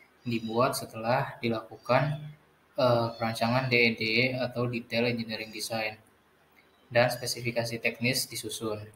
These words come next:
Karena dalam dokumen R K S ini, eh, isinya akan merinci jenis bahan yang dipergunakan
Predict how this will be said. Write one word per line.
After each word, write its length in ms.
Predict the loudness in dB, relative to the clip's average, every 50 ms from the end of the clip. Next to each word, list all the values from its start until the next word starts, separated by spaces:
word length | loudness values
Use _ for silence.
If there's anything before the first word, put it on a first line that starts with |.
| _ _ _ _ _ _ _ _ _ _ _
Karena 560 | -2 -2 0 0 4 4 6 6 6 4 2 0 0
dalam 400 | 2 2 4 2 0 0 0 -2
dokumen 400 | -2 -4 -4 -4 -4 -2 -2 -2
R 160 | -2 -4 -2
K 240 | 0 0 2 2 0
S 80 | -2 -4
ini, 400 | -2 0 2 4 4 2 0 -4 -10 -18 -20 _ _ _ _ _ _ _ -2
eh, 560 | 0 2 2 2 2 2 2 2 2 2 2 2 0
isinya 400 | 0 0 0 2 2 2 2 2
akan 160 | 2 2 2
merinci 640 | 2 4 4 4 2 2 0 -2 0 2 2 2 2
jenis 320 | 2 4 4 4 2 2
bahan 400 | 0 0 0 2 0 2 2 2
yang 80 | 2 0
dipergunakan 960 | 0 -2 -4 -4 -4 -2 -4 -4 -4 -4 0 2 2 2 2 0 -4 -8